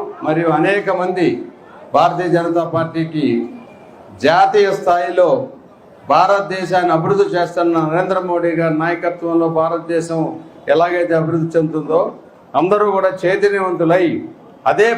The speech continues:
పద్ధతిలో నడువు కట్టి పనిచేయాలనే ఉద్దేశంతో పర్టికులర్గా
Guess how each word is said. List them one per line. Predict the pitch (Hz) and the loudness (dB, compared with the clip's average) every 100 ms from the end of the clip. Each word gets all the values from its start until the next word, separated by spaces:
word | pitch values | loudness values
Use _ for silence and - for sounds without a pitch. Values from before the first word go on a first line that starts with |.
| 214 | 0
పద్ధతిలో | 190 196 180 190 165 120 - 143 | -2 -2 -2 0 0 0 -4 -4
నడువు | 175 202 185 | 0 0 2
కట్టి | 180 175 160 | -2 -2 -4
పనిచేయాలనే | 165 170 180 175 165 151 | -4 -2 0 0 -2 -4
ఉద్దేశంతో | 185 180 175 170 165 139 107 - - - 151 | -4 -2 -2 -2 0 0 -2 -8 -20 -4 -2
పర్టికులర్గా | - 208 175 190 185 | 0 0 0 -2 -2